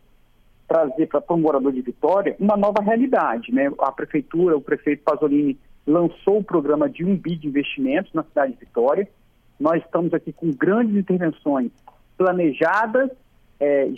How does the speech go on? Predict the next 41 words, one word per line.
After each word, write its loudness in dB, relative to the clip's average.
já 0
em 0
fase -2
de -14
contratação, -2
e 0
aí, 0
né, 0
como -4
você -6
trouxe -4
aí, 0
a -2
ciclovia -2
da 2
Rio -2
Branco, -2
que -4
nos -4
próximos -2
dias -2
será 0
dada 0
a 2
ordem -2
de -20
serviço -4
pro 0
início -6
da -8
sua -14
implementação. -2
Ou 2
seja, 0
a -2
prefeitura 0
retomou 2
projetos 0
que -14
estavam -2
paralisados 0